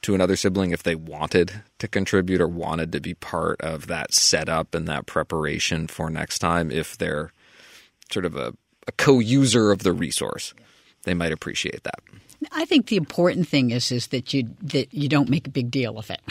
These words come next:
Speaker 2: <laughs> one way or another. It's something you mention, you know, sometime when you're there. It's a way for you to express your appreciation if you do take that opportunity to talk about it. It's your way for you to say,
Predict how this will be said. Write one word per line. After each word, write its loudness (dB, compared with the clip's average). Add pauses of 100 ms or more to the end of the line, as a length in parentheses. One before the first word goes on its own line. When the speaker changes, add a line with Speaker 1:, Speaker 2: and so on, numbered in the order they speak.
Speaker 2:
<laughs> -14
one 2
way 2
or 4
another. -2 (320)
It's -4
something 2
you 6
mention, 2
you 0
know, 2
sometime 0
when 6
you're 4
there. 0 (200)
It's -4
a 4
way 4
for 0
you 2
to 2
express 0
your -2
appreciation 2
if -6
you 2
do 0
take 0
that -4
opportunity -2
to -12
talk 0
about -4
it. -8 (200)
It's -6
your 0
way 4
for -6
you 2
to 0
say, 4